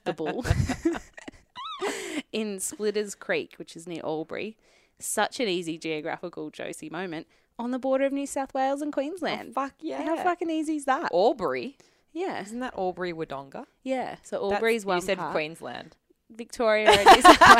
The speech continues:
Speaker 1: Wales. <laughs> Victoria and New South Wales.
Speaker 2: That was so good. Wow, you were just like, "It was an
Speaker 1: <laughs>
Speaker 2: easy
Speaker 1: It's
Speaker 2: Josie
Speaker 1: easy.
Speaker 2: moment."
Speaker 1: Sorry, Victoria and New South
Speaker 2: Yeah.
Speaker 1: Wales.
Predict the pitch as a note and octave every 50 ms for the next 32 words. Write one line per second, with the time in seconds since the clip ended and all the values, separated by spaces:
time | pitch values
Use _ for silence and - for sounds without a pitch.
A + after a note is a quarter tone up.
0 | - F4+ A4 B4 - - E4+ - - E4+ F#4+ F#4 F#4 C#4+ F4+ D4 C#4+ - - D#4+
1 | C#4+ C#4+ D4 D4 D4 C#4 C4+ C4 B3 A#3+ A#3+ A3+ A3+ G#3 G#3 G#3 G3 F#3 - -
2 | - - - - - - - - A4+ B4 A4 G#4+ G#4 G4 F#4 F4 D4+ - G4+ G4
3 | F#4+ G4 F#4+ - - F4+ F4 D4 A#3+ F#4 E4 E4 F4+ E4+ F4 F4 E4+ D#4+ E4 -
4 | F#4+ F4+ - D4 C#4+ - - E4 F#4+ G#4+ - F4+ D4+ - - - E4+ F4+ A#4 F4+
5 | C4 - D4 C#4 - A4 C#4+ E4 D#4 A#3 D4 F#4+ G#4 D4 A3+ G#3 F#3+ E3+ C#3+ -
6 | - C4 A3+ G#3 F#3+ E3+ E3+ A3 G#3 - B3 G#3+ G3+ G3+ F#3+ F#3 F#3 F#3 - -
7 | - G3 - - - -